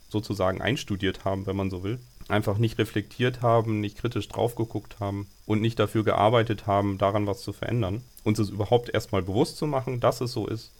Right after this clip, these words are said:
und in dem nächsten Schritt dann daran zu arbeiten. Und das spielt da alles ganz stark mit rein, ja klar.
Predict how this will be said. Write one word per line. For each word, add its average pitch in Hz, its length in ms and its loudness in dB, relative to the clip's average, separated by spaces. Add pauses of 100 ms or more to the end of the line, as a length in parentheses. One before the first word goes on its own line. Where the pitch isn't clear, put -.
(120)
und 101 160 0
in 101 100 -2
dem 98 300 0
nächsten 104 340 -2
Schritt - 280 -4
dann 98 120 0
daran 95 240 -2
zu - 140 -4
arbeiten. 110 440 0 (420)
Und 101 140 2
das 101 120 4
spielt 117 260 2
da 95 60 4
alles 101 400 -2 (120)
ganz 101 200 0
stark 98 220 -6
mit 98 200 -6
rein, 98 220 -2
ja 90 100 -6
klar. 98 260 -8